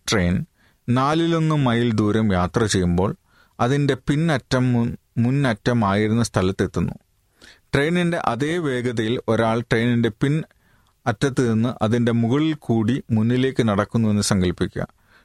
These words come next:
ട്രെയിൻ നിർത്തുമ്പോൾ അയാൾ ട്രെയിനിൻ്റെ മുൻവൻ-, മുന്നറ്റത്ത് എത്തിയിരിക്കും. തൽഫലമായി ട്രെയിൻ അയാളെയും കൊണ്ട് യാത്ര ചെയ്ത നാല് മുക്കാൽ മൈലും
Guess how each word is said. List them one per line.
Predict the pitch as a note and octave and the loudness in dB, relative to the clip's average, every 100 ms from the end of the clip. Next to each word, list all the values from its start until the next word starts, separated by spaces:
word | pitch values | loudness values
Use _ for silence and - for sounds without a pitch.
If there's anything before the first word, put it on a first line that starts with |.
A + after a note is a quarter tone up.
| _ - | _ -2
ട്രെയിൻ | C#3 F3 D#3+ | 0 0 0
നിർത്തുമ്പോൾ | A2+ - C3 A2+ C3 | 0 0 0 0 0
അയാൾ | G#2+ G#2+ A2+ | 0 0 0
ട്രെയിനിൻ്റെ | - A2 A2+ A2+ | 0 0 2 2
മുൻവൻ-, | A2 G#2 B2+ C3 B2 | 2 2 2 0 0
മുന്നറ്റത്ത് | A#2 A#2+ C3+ A2+ A#2 G#2 | 0 2 0 0 -2 -2
എത്തിയിരിക്കും. | B2+ - G#2 G2 G2 - - _ _ _ _ - _ - | -2 0 -2 0 -2 -6 -12 _ _ _ _ -20 _ -4
തൽഫലമായി | - D3+ E3 D3 C3+ C3+ | -2 0 0 0 0 0
ട്രെയിൻ | B2 B2+ C3+ E3 | -2 -2 0 0
അയാളെയും | A#2 A#2 B2+ C#3 | 0 0 0 0
കൊണ്ട് | A#2+ G#2+ C3 - | 0 0 0 0
യാത്ര | A2 G2+ A2+ C3+ C3 | 0 0 -2 -2 -2
ചെയ്ത | A#2 G2+ G2+ A#2+ - G2+ | 0 0 0 -2 -4 -2
നാല് | G#2 A#2+ A#2 B2+ C3 - _ _ _ - | 0 0 0 0 -2 -6 _ _ _ -4
മുക്കാൽ | A2 - C#3 C#3+ D3 | -4 -2 -2 0 0
മൈലും | B2 G2 G2 | 0 2 0